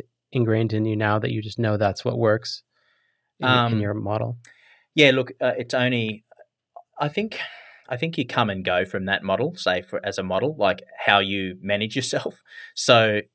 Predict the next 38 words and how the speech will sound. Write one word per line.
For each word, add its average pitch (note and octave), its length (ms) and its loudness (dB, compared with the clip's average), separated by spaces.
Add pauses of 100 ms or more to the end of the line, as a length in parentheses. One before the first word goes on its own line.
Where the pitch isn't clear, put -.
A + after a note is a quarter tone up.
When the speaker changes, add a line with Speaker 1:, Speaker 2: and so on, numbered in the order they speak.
Speaker 2:
yes, C3+ 260 2
sometimes A#2+ 440 2
I G2+ 40 -2
do G#2 120 -2
it G2 60 -4
extremely F#2+ 480 -2
well, F2+ 380 0
and F#2 100 -10
I'm, F2 120 -8
like, D#2+ 240 -14
so F2+ 300 -2
good E2 180 -8
at - 80 -14
it. - 100 -12 (100)
And G#2 100 -10
then A2 120 -8
other C3+ 180 -4
days, E2+ 380 -8
I G2+ 80 -4
let A#2 220 -2
it A#2 120 -6
slip, - 340 -6 (420)
and G2 120 -4
I'll F#2 120 -2
be, F#2+ 120 -4
like, F2 280 -4
s-, - 300 -6 (220)
way B2+ 220 2
past C#3 340 -2
the A2+ 80 -8
frustration F#2+ 600 -4
stage, F#2 420 -8
and F#2 80 -6
I'll F#2 100 -2
be G2 100 -6
saying G2 240 -4
to F2+ 60 -6
myself, F2 340 -6